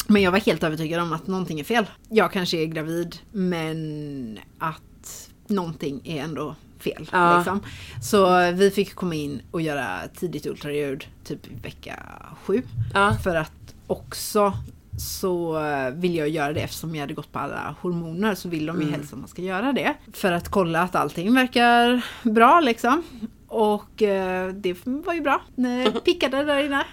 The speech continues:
Speaker 2: Ja,
Speaker 1: Eh,
Speaker 2: fint.
Speaker 1: och sen så fick vi komma och göra ett, eh, ultraljud på M V C i, eh, vecka fjorton.
Speaker 2: Mm.
Speaker 1: Typ för att Ylva-Li var med, så tänkte jag, kan,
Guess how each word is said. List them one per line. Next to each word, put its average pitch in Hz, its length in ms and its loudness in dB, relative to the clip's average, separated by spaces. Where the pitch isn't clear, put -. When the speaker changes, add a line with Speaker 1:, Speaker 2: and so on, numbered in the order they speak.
Speaker 2:
Ja, 277 420 8
Speaker 1:
Eh, 226 840 4
Speaker 2:
fint. 196 200 -8
Speaker 1:
och 226 120 -2
sen 196 280 -2
så 220 520 0
fick 220 260 0
vi 214 60 0
komma 190 260 -2
och 165 60 -2
göra 147 240 -2
ett, - 180 -10
eh, - 320 -8
ultraljud 165 460 -6
på 139 480 0
M 190 180 0
V 156 160 -6
C 330 60 -2
i, 196 320 0
eh, 175 220 -4
vecka 165 640 -8
fjorton. 247 560 -4
Speaker 2:
Mm. 208 220 4
Speaker 1:
Typ 190 180 0
för 180 140 -2
att 170 240 -6
Ylva-Li 202 360 4
var 311 100 6
med, 185 280 4
så 202 100 -2
tänkte 214 320 0
jag, 175 300 2
kan, 190 480 -4